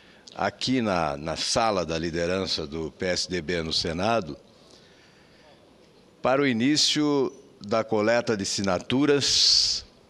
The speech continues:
a um requerimento que pretende a instalação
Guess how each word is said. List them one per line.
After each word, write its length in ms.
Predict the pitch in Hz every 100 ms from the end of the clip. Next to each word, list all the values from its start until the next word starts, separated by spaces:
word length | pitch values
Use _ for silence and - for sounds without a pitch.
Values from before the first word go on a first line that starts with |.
| -
a 80 | 95
um 80 | 110
requerimento 880 | 117 135 127 113 104 127 127 139
que 160 | - 131
pretende 960 | - 123 117 - 139 143 117 95 67 - - - - - - -
a 160 | 87 110
instalação 920 | 113 - 120 110 107 - 123 123 120